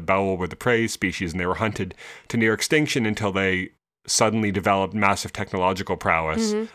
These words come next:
Speaker 1: I guess suddenly over the course of an evolutionary timescale, it could have taken hundreds of years for all we know. We just saw the numbers go by really fast. And they turned the tables on the Kelpians and have been keeping them down basically ever since and culling them so they can't become these evolved
Speaker 2: Mm-hmm.
Speaker 1: predators again.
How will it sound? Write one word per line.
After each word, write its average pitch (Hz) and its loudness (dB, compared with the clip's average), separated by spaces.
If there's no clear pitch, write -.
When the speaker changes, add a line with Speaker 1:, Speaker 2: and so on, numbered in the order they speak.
Speaker 1:
I 120 2
guess 117 2
suddenly 95 0
over 87 -2
the 90 -4
course 95 0
of 82 -8
an 87 -2
evolutionary 90 -4
timescale, 80 -4
it 85 -8
could 92 -4
have 78 -14
taken 90 -4
hundreds 80 -6
of 76 -8
years 80 -2
for - -6
all 80 0
we 82 -4
know. 73 -6
We 104 -6
just 87 -2
saw 104 2
the 95 -2
numbers 92 -2
go 92 -4
by 85 2
really 80 -4
fast. 76 -2
And 110 0
they 104 0
turned 110 2
the 95 -2
tables 135 2
on 123 2
the 117 -2
Kelpians 113 2
and 101 0
have 92 -2
been 92 -2
keeping 101 -4
them 85 -4
down 101 4
basically 92 -2
ever 82 -4
since 98 -4
and 85 -4
culling 107 0
them 104 -4
so 104 -6
they 80 -4
can't 82 -4
become 80 -6
these 78 -8
evolved 78 -4
Speaker 2:
Mm-hmm. 214 0
Speaker 1:
predators 160 -2
again. 104 0